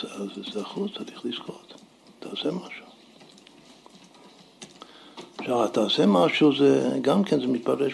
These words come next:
בשני אופנים שונים. או תעשה משהו, תעשה מצווה, וכל מצווה שאתה עושה יכול להיות המצווה,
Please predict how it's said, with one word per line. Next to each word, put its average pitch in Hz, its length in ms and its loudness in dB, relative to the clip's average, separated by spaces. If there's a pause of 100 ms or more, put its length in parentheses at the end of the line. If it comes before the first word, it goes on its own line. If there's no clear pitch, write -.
בשני 135 260 -2
אופנים 131 340 -4
שונים. 165 520 -2 (160)
או 147 100 0
תעשה 139 440 -2
משהו, 135 720 0 (1400)
תעשה 113 340 0
מצווה, 95 480 4 (560)
וכל 139 200 -2
מצווה 139 560 4 (120)
שאתה 123 200 -4
עושה 127 300 0
יכול 127 320 -2
להיות 131 280 0 (220)
המצווה, 156 1120 2